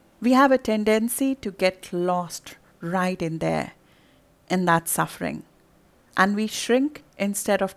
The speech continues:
to-, instead of moving forward and taking those as war wounds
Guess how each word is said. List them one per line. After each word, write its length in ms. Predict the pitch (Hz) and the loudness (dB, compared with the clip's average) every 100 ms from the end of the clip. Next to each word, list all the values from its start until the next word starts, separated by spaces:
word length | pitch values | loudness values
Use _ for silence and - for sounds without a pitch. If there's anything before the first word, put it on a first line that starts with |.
| - | -6
to-, 200 | 190 180 - _ - | -4 -4 -8 _ -10
instead 360 | 196 190 - 185 | -8 -6 2 2
of 240 | 180 - | 2 -6
moving 300 | 180 180 180 | -8 -4 -4
forward 580 | 175 - 170 170 240 330 - - - | -4 -4 -2 0 0 -2 -6 -20 -12
and 220 | - 196 208 | -2 -2 0
taking 420 | 190 196 220 196 | -2 -2 -4 -2
those 440 | 180 180 180 185 - _ _ - | -2 0 -2 -6 -14 _ _ -4
as 300 | 190 185 170 | -4 -4 -4
war 240 | 165 165 175 | -2 -2 -4
wounds 460 | 180 175 175 - | -6 -6 -6 -10